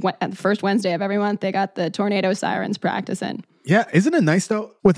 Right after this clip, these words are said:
Speaker 2: Apple, just getting notifications whenever there's gonna be a quick thunderstorm or tornado or flash flood, you get those warnings real quick, and then everyone's
Speaker 1: Get
Speaker 2: phone
Speaker 1: inside,
Speaker 2: just
Speaker 1: yeah.
Speaker 2: stops, and it goes, "Mm," it's really amazing, the technology we have.
Speaker 1: Pretty cool, also kinda creepy.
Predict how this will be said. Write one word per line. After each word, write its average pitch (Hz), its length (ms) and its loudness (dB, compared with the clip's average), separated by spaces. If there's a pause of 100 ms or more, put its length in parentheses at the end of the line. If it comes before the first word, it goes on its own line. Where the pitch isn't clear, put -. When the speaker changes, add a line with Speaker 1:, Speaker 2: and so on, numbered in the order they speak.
Speaker 2:
Apple, 127 600 0
just 151 160 2
getting 165 160 6
notifications 135 720 2
whenever 120 240 2
there's 120 160 2
gonna 120 180 2
be 113 420 4 (120)
a 113 100 -6
quick - 760 -2 (680)
thunderstorm 135 680 0
or 107 440 -4 (180)
tornado 127 520 2
or 107 280 0
flash 135 240 2
flood, 123 340 -2
you 120 120 0
get 139 260 0
those 123 300 0
warnings 120 500 0
real 127 100 4
quick, 123 380 0
and 120 100 -2
then 110 140 -6
everyone's 151 500 2
Speaker 1:
Get 196 100 0
Speaker 2:
phone 139 240 4
Speaker 1:
inside, 127 60 -2
Speaker 2:
just - 180 -2
Speaker 1:
yeah. - 60 -4
Speaker 2:
stops, - 460 -2
and 135 140 0
it 127 40 0
goes, 117 220 -4
"Mm," 151 640 0
it's - 180 -4
really 135 240 4
amazing, 113 500 -2
the - 120 -16
technology 107 460 -8
we 104 140 -6
have. 107 260 -14
Speaker 1:
Pretty 330 160 0
cool, 226 400 -2
also 226 240 -2
kinda 370 260 -2
creepy. - 500 -6